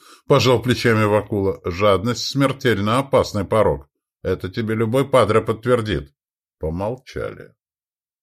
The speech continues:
«Не хочешь?» — наконец спросил Вакула. «Если что-то пойдет не так, нас всех убьют. Ты думаешь, мне не намекали после того дела? Они вас искали.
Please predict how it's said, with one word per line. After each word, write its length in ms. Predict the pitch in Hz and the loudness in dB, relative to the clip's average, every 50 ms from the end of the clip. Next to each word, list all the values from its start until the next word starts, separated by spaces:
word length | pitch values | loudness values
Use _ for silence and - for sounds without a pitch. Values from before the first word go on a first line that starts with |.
| _ _ _ _ | _ _ _ _
«Не 240 | 82 87 92 98 98 | -6 -4 -2 -2 -2
хочешь?» — 560 | 95 - 156 165 165 - - 110 - - - _ | -2 -2 -4 -4 -2 -4 -6 -6 -8 -10 -14 _
наконец 480 | 78 78 73 - 82 78 76 71 69 65 | -10 -10 -6 -4 -4 -4 -4 -4 -6 -6
спросил 420 | - - 71 65 67 - 71 64 | -8 -8 -8 -8 -8 -10 -10 -10
Вакула. 600 | 62 64 62 - _ - 62 58 57 53 - - _ _ _ _ _ _ _ _ _ _ _ | -8 -10 -10 -12 _ -16 -14 -14 -14 -14 -16 -20 _ _ _ _ _ _ _ _ _ _ _
«Если 380 | - 85 90 85 73 - 85 | -8 -6 -6 -6 -6 -8 -10
что-то 340 | 78 - - 87 76 - 78 | -12 -10 -10 -10 -8 -8 -10
пойдет 420 | 71 - 82 76 73 78 76 71 - | -6 -6 -6 -4 -4 -6 -8 -8 -8
не 100 | 80 76 | -8 -8
так, 340 | 73 - 117 107 - _ _ _ _ _ _ _ _ _ _ _ _ _ | -6 -8 -8 -8 -8 _ _ _ _ _ _ _ _ _ _ _ _ _
нас 340 | - 120 127 135 135 127 - | 0 2 4 4 4 2 0
всех 380 | - - - - 147 117 - - | -2 -2 0 0 0 -2 0 -2
убьют. 540 | 127 117 110 98 82 73 71 71 - _ _ _ _ | -4 -4 -4 -4 -6 -6 -6 -8 -12 _ _ _ _
Ты 100 | _ 107 | _ -6
думаешь, 440 | 101 101 113 107 107 107 104 - - | -4 -2 -2 -2 -2 -2 -2 -4 -4
мне 160 | 117 117 110 | -2 -2 0
не 140 | 107 107 107 | 0 0 0
намекали 500 | 104 107 104 104 110 107 - 147 151 151 | -2 -2 -2 -4 -4 -2 -2 0 0 0
после 320 | 139 - 98 - - - 78 | -2 -2 -4 -4 -4 -8 -4
того 280 | 73 90 85 80 80 | -2 -2 0 0 -2
дела? 420 | 76 73 78 76 71 67 - - _ _ _ _ _ _ _ _ | -2 -2 -2 -2 -2 -4 -6 -8 _ _ _ _ _ _ _ _
Они 260 | 90 98 110 123 131 | -8 -6 -4 -2 -2
вас 280 | 117 113 107 98 - - | 0 2 0 0 0 -4
искали. 560 | 101 - - - 87 76 67 58 52 - | -6 -8 -4 -2 0 0 0 -4 -8 -12